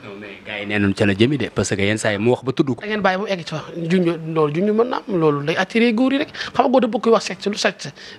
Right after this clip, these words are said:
Speaker 2: góor dañuy ñëw parce que góor moo tollu foofu. Ay xelu muus la ñuy yor, loo wax lu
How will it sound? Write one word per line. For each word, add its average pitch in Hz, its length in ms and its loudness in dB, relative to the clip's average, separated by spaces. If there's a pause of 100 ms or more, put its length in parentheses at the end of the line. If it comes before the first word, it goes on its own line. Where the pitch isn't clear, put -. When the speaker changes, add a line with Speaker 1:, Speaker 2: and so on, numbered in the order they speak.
(380)
Speaker 2:
góor 220 140 4
dañuy 254 200 6
ñëw 359 140 -6
parce 226 160 -2
que 247 80 -2
góor 262 160 4
moo 269 100 -2
tollu 220 220 2
foofu. 151 240 -4 (460)
Ay 196 60 -6
xelu 247 200 0
muus 240 200 2
la 208 100 4
ñuy 175 100 2
yor, 143 160 -4
loo 240 160 6
wax 233 120 2
lu 220 60 -2